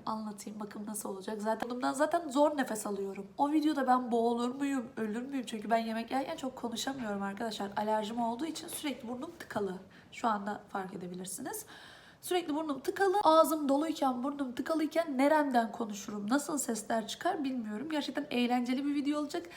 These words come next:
Sonra siz altına bir sürü yorum yapıp bana sallayacaksınız biliyorum. Sallayın abi, ne yapayım? Alıştım ya. Alıştım çünkü ünlü olmak böyle bir şeymiş. Ben bunu anladım.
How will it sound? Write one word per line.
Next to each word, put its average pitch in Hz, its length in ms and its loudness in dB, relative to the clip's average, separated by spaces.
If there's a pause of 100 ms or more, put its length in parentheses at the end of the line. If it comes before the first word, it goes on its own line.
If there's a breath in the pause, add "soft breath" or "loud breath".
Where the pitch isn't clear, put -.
(160 loud breath)
Sonra 311 200 2
siz 294 220 -4
altına 294 340 6
bir 311 60 -4
sürü 311 240 -2
yorum 294 220 2
yapıp 294 260 -2
bana 285 180 6
sallayacaksınız 262 920 0
biliyorum. 254 400 -2 (480 loud breath)
Sallayın 392 520 2
abi, 294 240 2
ne 339 40 2
yapayım? 285 480 0 (540 loud breath)
Alıştım 285 540 2
ya. 196 240 -6 (460 loud breath)
Alıştım 349 420 -2
çünkü 320 380 -10 (100)
ünlü 311 160 -6
olmak 302 420 2
böyle 285 200 0
bir 202 60 -6
şeymiş. - 460 -6
Ben 254 200 2
bunu 247 100 0
anladım. 254 380 0